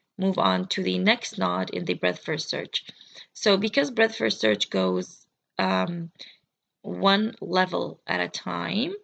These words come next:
and then goes one, two, three, like that. So in this case, now what we need to do, we need to simulate this one. So for this one,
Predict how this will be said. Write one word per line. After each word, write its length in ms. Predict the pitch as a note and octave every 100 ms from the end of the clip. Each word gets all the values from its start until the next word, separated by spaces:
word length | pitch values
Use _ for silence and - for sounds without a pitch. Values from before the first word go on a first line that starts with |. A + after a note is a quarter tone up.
| - - _ F#3+
and 180 | F#3+
then 140 | F#3 F#3
goes 340 | F#3 F#3 F3
one, 460 | E3 F3+ - F3+ G#3+
two, 260 | - - D#3
three, 340 | - C#3+ - -
like 220 | - -
that. 220 | D3 - _ _ - - -
So 540 | - B3 A3+ B3+ - _ _
in 160 | - A3+
this 220 | D#3 -
case, 420 | - F#3+ G2+ -
now 160 | G2+ G2+
what 160 | G2+
we 140 | G#2 G3
need 180 | G#2+ -
to 80 |
do, 220 | F#2+ G3+ G3
we 120 | F#3+
need 220 | F#2 -
to 120 | -
simulate 760 | - F#2 F#2 F2+ F2+ - - -
this 280 | E3+ F3 -
one. 280 | - G3 F#3+ _ - - - - -
So 560 | - C4+ B3+ B3+ - - -
for 520 | - A#3+ A3+ A3+ - _ _ _ _ -
this 400 | G#3+ - - -
one, 460 | G3 F#3 F#3+ A3